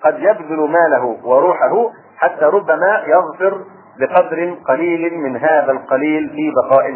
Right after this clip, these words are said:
قليل، وإن حصل له ذلك فيعذر بل يغضب، ولا يستكثر ما بذل فيه من المال والنفس، نحو ما ذكر عن امرئ القيس حيث يقول:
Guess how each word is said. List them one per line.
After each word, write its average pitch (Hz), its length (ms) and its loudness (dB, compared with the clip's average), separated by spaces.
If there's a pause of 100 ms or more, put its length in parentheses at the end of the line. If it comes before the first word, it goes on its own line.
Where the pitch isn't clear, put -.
قليل، 110 300 -2 (800)
وإن 156 180 4
حصل 185 380 2
له 185 200 2 (140)
ذلك 208 220 -2 (580)
فيعذر 165 440 4 (380)
بل 220 160 0
يغضب، 160 340 2 (500)
ولا 180 240 4
يستكثر 196 720 -4
ما 143 200 2
بذل 156 360 2
فيه 156 260 -6
من 143 140 -4
المال 139 340 0
والنفس، 131 320 2 (600)
نحو 170 260 4 (300)
ما 156 260 4
ذكر 147 360 0
عن 131 180 0
امرئ 135 240 -2
القيس 175 340 0 (120)
حيث 135 160 -2
يقول: 180 500 0